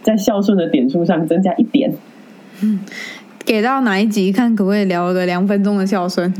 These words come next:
Speaker 1: <laughs> 好难哦。
Speaker 2: 聊两分钟，很干。
Speaker 1: 对。
Speaker 2: 呃，我会帮妈妈洗碗。帮个屁，本来就要洗。
Speaker 1: 嗯。哎，那你有什么那个，
Speaker 2: 有用。
Speaker 1: 哎，赶快现在，现在最适合的话题就是那个
Speaker 2: 分享一下吗？
Speaker 1: 开春的改运小撇步。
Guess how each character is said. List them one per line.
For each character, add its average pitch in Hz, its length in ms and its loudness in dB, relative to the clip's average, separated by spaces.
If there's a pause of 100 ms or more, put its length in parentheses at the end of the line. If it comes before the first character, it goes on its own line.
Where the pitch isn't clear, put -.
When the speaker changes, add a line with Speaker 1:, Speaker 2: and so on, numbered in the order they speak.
(140)
Speaker 1:
<laughs> 160 260 -2
好 202 140 2
难 139 220 0 (140)
哦。 139 240 -2 (360)
Speaker 2:
聊 220 260 2
两 202 260 0
分 196 240 0
钟， 180 240 0
很 185 240 0
干。 185 340 0 (400)
Speaker 1:
对。 214 260 0
Speaker 2:
呃， 196 60 0
我 190 80 0
会 226 120 0
帮 220 180 -2
妈 220 140 2
妈 220 200 0
洗 175 280 -2
碗。 180 260 -2 (1700)
帮 277 200 -2
个 262 60 -2 (100)
屁， 220 520 0
本 - 80 -2
来 214 80 0
就 - 120 0
要 311 120 -2
洗。 214 560 -2 (880)
Speaker 1:
嗯。 202 100 2
哎， 220 140 2
那 302 80 2
你 220 80 0
有 185 120 0
什 202 80 2
么 160 140 0
那 190 140 0
个， 165 180 0
Speaker 2:
有 202 220 0
用。 247 280 2
Speaker 1:
哎， 330 220 -2 (300)
赶 185 100 2
快 277 140 2
现 294 160 2
在， 269 80 0 (340)
现 285 180 0
在 - 20 2
最 254 200 0
适 254 120 0
合 233 40 2
的 185 160 0
话 202 180 0
题 196 140 0
就 302 60 0
是 190 80 2
那 196 40 2
个 208 60 0
Speaker 2:
分 185 80 2
享 180 180 -2
一 185 140 0
下 220 240 2
吗？ 294 140 0
Speaker 1:
开 - 80 0
春 240 180 2
的 226 120 0
改 143 280 -4
运 202 220 2
小 190 180 0
撇 196 160 0
步。 165 340 -2